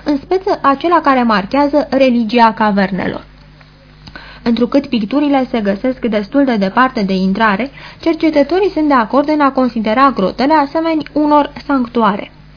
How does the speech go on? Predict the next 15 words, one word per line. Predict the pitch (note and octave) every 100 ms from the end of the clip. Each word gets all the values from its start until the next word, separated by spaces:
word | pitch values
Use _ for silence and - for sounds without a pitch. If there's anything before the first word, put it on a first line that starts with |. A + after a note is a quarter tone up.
| - - -
De | A3
altfel, | B3 D4+ E4+ D4+
multe | C4 D#4 E4 C#4
din | B3+
aceste | A#3+ A3 D#4 D#4 G3
peșteri | A#3 C#4+ D4 C#4+ B3+
erau | B3+ C4+ -
nelocuibile | C4+ C4 A3+ A#3 C4 A3+ F#3+ G3+
și | G3
dificultățile | G3 G3+ G3 G3 F#3+ B3 C4 B3+
de | G#3+
acces | G#3 F#3+ - D#4
accentuau | D#4+ D4 - C#4+ B3+ D4+ C4+
caracterul | G3 G#3 G3+ A#3 A3+ G#3+
lor | A3+ A#3+